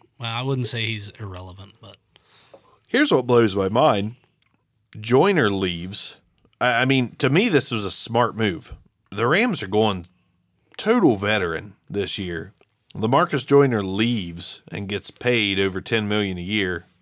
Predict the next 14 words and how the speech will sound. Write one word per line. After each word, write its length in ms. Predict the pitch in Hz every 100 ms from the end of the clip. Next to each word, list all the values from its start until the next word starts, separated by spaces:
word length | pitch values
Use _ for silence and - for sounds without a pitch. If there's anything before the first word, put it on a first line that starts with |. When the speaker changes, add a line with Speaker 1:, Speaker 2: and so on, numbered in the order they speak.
| _
Speaker 2:
They 200 | 95 110
bring 220 | 120 123
in 180 | 127 117 -
Eric 300 | 98 113 98
Weddle 440 | 98 117 117 95
for 220 | - 95
half 460 | - - 123 175 -
that 260 | 85 82 -
cost 420 | 95 92 90 -
on 120 | 92
a 40 | 90
two-year 420 | - 107 95 92
deal 260 | 92 95
to 520 | 82 - 101 95 95